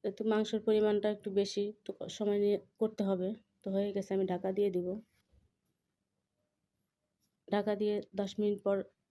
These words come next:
ফিরে আসব। তো আসলাম দশ মিনিট পর। মাংসটা আমরা বন্ধুবান্ধব মিলে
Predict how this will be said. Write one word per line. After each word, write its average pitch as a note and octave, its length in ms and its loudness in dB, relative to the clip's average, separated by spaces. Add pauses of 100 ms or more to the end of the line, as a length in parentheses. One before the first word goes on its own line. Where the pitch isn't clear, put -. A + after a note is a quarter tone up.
(220)
ফিরে F#3+ 280 -2
আসব। F3 220 -4 (1120)
তো - 60 -2
আসলাম G3+ 300 -2
দশ G3 200 -2
মিনিট G3+ 260 -4
পর। - 200 -14 (3500)
মাংসটা A#3 320 6
আমরা A3 200 4
বন্ধুবান্ধব G#3 560 2
মিলে G#3 260 2